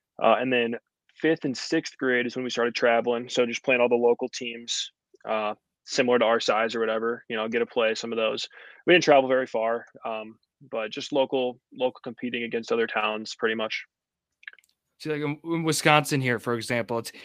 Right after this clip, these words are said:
Speaker 2: huge, right? Fifth and sixth grade, people are traveling. You're going, you're, you're, you're playing every, you know, across the state,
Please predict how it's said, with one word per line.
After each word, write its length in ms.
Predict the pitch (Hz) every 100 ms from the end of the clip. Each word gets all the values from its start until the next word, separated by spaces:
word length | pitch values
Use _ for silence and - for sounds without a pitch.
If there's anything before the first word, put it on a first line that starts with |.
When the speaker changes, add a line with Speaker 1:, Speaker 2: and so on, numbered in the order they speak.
| -
Speaker 2:
huge, 460 | - 190 185 151 131
right? 180 | 147
Fifth 240 | 135 160 -
and 80 | 131
sixth 320 | 156 - -
grade, 320 | 143 127 123
people 240 | 147 147
are 80 | 139
traveling. 500 | - 147 143 139 139
You're 100 | 135
going, 320 | 135 139 127 - - 139
you're, 200 | 135 147
you're, 140 | 160 151 -
you're 160 | 143 147 - - _
playing 340 | - 143 123
every, 340 | 123 139 156 147
you 100 | 131
know, 60 |
across 360 | 123 - 151 -
the 60 | -
state, 420 | - 143 120